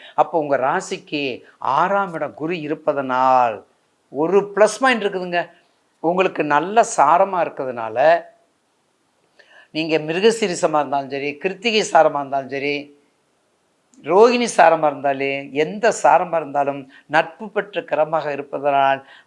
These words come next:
இந்த அஞ்சு வருஷமா அந்த கடையில கொடுத்துருக்குறேன், அஞ்சு வருஷமா அந்த ஓனர்கிட்ட கொடுத்த பணம் வரல.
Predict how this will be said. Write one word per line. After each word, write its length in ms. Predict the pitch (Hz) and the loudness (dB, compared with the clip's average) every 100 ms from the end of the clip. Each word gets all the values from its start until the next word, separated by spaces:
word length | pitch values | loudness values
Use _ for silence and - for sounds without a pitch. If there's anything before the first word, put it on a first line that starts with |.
| _ | _
இந்த 480 | 139 131 156 196 170 | -16 -10 -6 -4 -2
அஞ்சு 460 | 135 160 175 180 143 | -4 -4 -8 -6 -6
வருஷமா 420 | 143 220 240 196 | -6 -10 -10 -12
அந்த 260 | 147 123 - | -10 -10 -10
கடையில 360 | 131 165 185 143 | -10 -10 -12 -14
கொடுத்துருக்குறேன், 480 | 131 139 127 131 117 | -16 -16 -16 -12 -12
அஞ்சு 340 | 151 165 151 | -12 -12 -10
வருஷமா 240 | 151 - 214 | -10 -10 -12
அந்த 300 | 190 151 135 127 120 117 113 110 - - 127 | -12 -12 -12 -10 -12 -16 -20 -20 -20 -16 -8
ஓனர்கிட்ட 380 | 151 196 165 151 | -6 -6 -8 -10
கொடுத்த 240 | 135 127 | -12 -14
பணம் 400 | - 117 135 160 113 | -12 -12 -12 -18 -18
வரல. 360 | 113 135 120 | -20 -20 -20